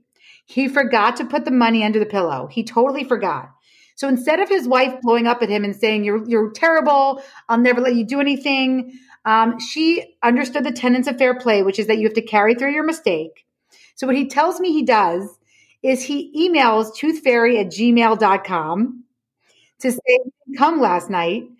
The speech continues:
Someone who responds, by the way, how weird is that? She responds and says, "Sorry that I didn't make it there last night. I'm backlogged." He shows his child the email and says the,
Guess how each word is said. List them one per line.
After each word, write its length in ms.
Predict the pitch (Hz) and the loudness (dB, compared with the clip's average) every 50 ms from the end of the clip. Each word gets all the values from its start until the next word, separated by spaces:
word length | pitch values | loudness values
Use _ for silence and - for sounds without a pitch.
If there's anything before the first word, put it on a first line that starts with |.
| _ _ - | _ _ -2
Someone 220 | - 349 392 427 403 | 0 2 2 2 2
who 80 | 427 | 0
responds, 680 | 320 294 240 - - - 262 233 220 208 202 196 180 - | -2 -2 -4 -4 0 0 2 2 2 2 0 -4 -4 -4
by 120 | 208 190 | -2 -2
the 80 | 196 196 | -2 -2
way, 120 | 202 196 | -2 0
how 180 | 185 226 247 247 | 0 2 2 2
weird 260 | 247 247 247 240 220 | 2 2 0 0 0
is 140 | 208 175 170 | -2 -4 -4
that? 300 | 185 165 143 139 - _ _ _ _ - - _ _ _ _ _ | -6 -6 -6 -6 -12 _ _ _ _ -18 -18 _ _ _ _ _
She 180 | - - 294 294 | -10 -6 -4 0
responds 600 | 285 269 - - - - 302 349 370 320 254 220 208 208 - _ _ _ _ _ _ _ _ - | 0 -2 -2 -2 -2 0 2 2 4 2 2 0 -2 -6 -12 _ _ _ _ _ _ _ _ -6
and 160 | 247 247 254 240 | -4 -4 -2 0
says, 320 | - 269 262 254 254 254 | 2 2 2 2 0 0
"Sorry 640 | - 269 269 294 302 285 277 262 254 254 254 - 214 | 2 4 4 4 4 2 2 0 0 -2 -4 -4 -2
that 100 | 226 226 | 0 2
I 80 | 226 233 | 2 2
didn't 200 | 240 247 247 240 | 2 2 2 4
make 220 | 240 269 247 247 | 2 2 2 0
it 100 | 240 233 | -4 -2
there 140 | 233 214 208 | 0 0 0
last 280 | 208 196 196 190 - - | 2 2 0 0 -2 -2
night. 180 | 202 196 202 | -2 0 0
I'm 160 | 196 190 185 | -2 -2 -2
backlogged." 760 | 175 208 208 226 247 240 214 190 170 151 139 151 156 175 - _ _ _ _ _ _ _ _ _ | 0 2 2 2 2 0 -2 0 0 0 -2 -4 -8 -10 -18 _ _ _ _ _ _ _ _ _
He 160 | - 262 240 | -6 -4 -4
shows 460 | - - 294 277 285 320 370 370 370 | -4 0 2 2 2 2 0 -2 -2
his 160 | 370 339 247 | -4 -6 -6
child 540 | - - 269 233 226 220 220 214 208 202 185 | -2 0 2 2 4 4 2 2 0 0 -2
the 160 | 220 220 247 | -2 -2 0
email 540 | 240 247 226 208 185 180 175 170 175 175 - _ _ _ _ _ | 2 2 2 0 0 -2 -2 -2 -4 -6 -10 _ _ _ _ _
and 180 | - 240 240 240 | -4 -2 -2 0
says 360 | 254 247 247 240 240 240 - | 2 2 2 2 0 -2 -6
the, 120 | 220 254 | -8 -8